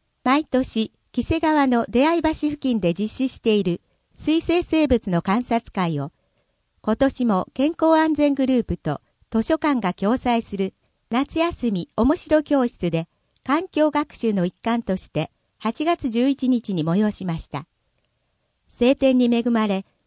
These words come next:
濡れることも気にせず、親子で川に入り、川に住む生き物をたくさん捕まえることができました。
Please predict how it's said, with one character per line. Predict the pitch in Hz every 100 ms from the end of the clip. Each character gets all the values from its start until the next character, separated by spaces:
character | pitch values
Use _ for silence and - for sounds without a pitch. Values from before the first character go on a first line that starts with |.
| -
濡 | 220
れ | 294
る | 330
こ | 339
と | 330 226
も | 175
気 | 170
に | 202
せ | - 190
ず、 | - 160 _ _ _ _ _
親 | - 262 233
子 | 196
で | 180
川 | 196 214 285
に | 247
入 | 202 190 180
り、 | 175 _ _
川 | - 277 349
に | 330
住 | - 233
む | 214
生 | -
き | 254
物 | 233 196 160
を | -
た | - 226
く | -
さ | 339
ん | 311
捕 | - 262
ま | 269
え | 285
る | 269
こ | 254
と | 208
が | 180
で | 180
き | -
ま | 185
し | 180 -
た。 | 170